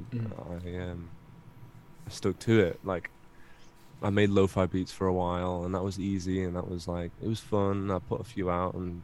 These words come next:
Speaker 2: come, a couple of them did well.
Speaker 1: Mm.
Speaker 2: But, like, oh, since then, I haven't released much, but the, the, like, more, my sound has come through better,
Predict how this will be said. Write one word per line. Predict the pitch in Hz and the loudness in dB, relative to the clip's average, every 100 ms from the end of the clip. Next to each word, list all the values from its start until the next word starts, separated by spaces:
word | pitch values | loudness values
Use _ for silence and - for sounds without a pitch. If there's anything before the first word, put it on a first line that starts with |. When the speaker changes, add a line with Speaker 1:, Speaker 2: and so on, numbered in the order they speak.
| - | -12
Speaker 2:
come, | - 101 | -6 -6
a | - - | -6 -10
couple | 107 98 98 | -8 -4 -4
of | 90 | -4
them | 98 | -4
did | 92 87 | -2 -2
well. | 92 85 85 - - - - | -4 -4 -8 -14 -20 -12 0
Speaker 1:
Mm. | 113 104 - - - - | 0 0 -8 -20 -20 -8
Speaker 2:
But, | 92 | -4
like, | 92 87 - | -2 -4 -6
oh, | 92 - | -10 -10
since | - - 101 - | -16 -6 -6 0
then, | 101 98 87 87 - - - - - 104 | 2 4 2 -2 -8 -20 -20 -20 -14 -2
I | 90 92 | 2 4
haven't | 110 107 98 | 4 4 4
released | 98 110 104 104 | 4 4 2 0
much, | 90 - - | 0 -2 -4
but | 92 - - - - - - 87 | -4 -4 -12 -20 -20 -16 -12 -4
the, | 90 87 87 - - - - - - - - - - - - - - - - - | -2 0 -2 -4 -8 -12 -16 -18 -20 -20 -20 -18 -18 -20 -20 -20 -18 -20 -20 -6
the, | 90 | 0
like, | 90 87 - - - - | 0 -2 -8 -16 -12 -6
more, | 104 101 95 90 98 | 0 2 2 0 -4
my | 98 101 104 | 0 2 2
sound | - 95 92 | 0 0 0
has | 87 | -4
come | - 90 | -8 -8
through | 85 95 - - - 87 | -6 -8 -8 -16 -4 -2
better, | - 95 90 | 2 2 0